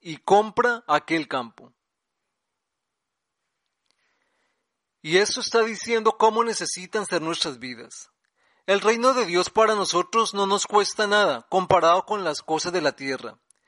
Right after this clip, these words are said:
Es como un tesoro fantástico. Hable del esplendor y gloria que Dios va a darnos. Va a ser más grande que los tesoros que podríamos imaginar. ¿Estamos poniendo el máximo esfuerzo en alcanzarlo?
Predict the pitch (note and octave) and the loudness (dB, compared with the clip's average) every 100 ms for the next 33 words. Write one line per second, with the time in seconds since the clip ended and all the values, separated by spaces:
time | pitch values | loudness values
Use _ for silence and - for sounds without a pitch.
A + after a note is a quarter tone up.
0 | _ _ - - F3 - A#3+ G#3+ F3 G3+ | _ _ -12 -2 0 2 2 2 -2 -2
1 | F#3 G3+ G#3 G3+ F3+ C3+ - D3 - - | 0 2 2 2 0 -2 -2 -2 -2 -16
2 | - A#2 - _ _ _ _ _ _ - | -20 -20 -20 _ _ _ _ _ _ 4
3 | F#3 G#3 G#3+ A#3 A#3+ A3+ - - D#3 D3+ | 6 6 2 -8 -6 -8 -10 -8 -6 -4
4 | E3 F#3 G3+ F#3+ D3 C3 D#3 C3+ A#2+ F3 | -4 -4 2 2 2 -4 -6 -6 0 0
5 | F3+ C#3+ C3 C#3 B2+ A2+ _ _ _ _ | 2 0 0 0 -4 -10 _ _ _ _
6 | _ _ D3+ F3 F#3 G#3+ G#3 A3 G#3+ G#3 | _ _ 4 4 4 -4 -2 -2 0 0
7 | A3 A3 A3+ G#3+ G3 E3+ E3 C#3 F3 F#3 | 0 -2 -2 0 0 0 -4 -2 0 0
8 | - G3+ E3 D3+ D#3 F#3+ G#3 G3+ F#3+ E3 | 0 -2 0 -2 0 0 0 -4 -2 -4
9 | C#3+ C3 A#2+ A2+ _ _ _ _ _ _ | -4 -10 -14 -16 _ _ _ _ _ _
10 | _ _ _ _ _ _ _ - F#3+ - | _ _ _ _ _ _ _ -2 -2 2
11 | G#3+ G#3 - A#3+ G3 F3+ G3 G3 G3+ G3+ | 2 2 2 -2 0 -2 -2 0 2 2
12 | - G#3+ G3 - E3 D3 F#3+ F#3+ - D3+ | -2 -6 -6 0 0 0 -2 -4 -2 -4
13 | C#3 E3+ E3+ A3+ B3+ | 0 0 0 -2 -12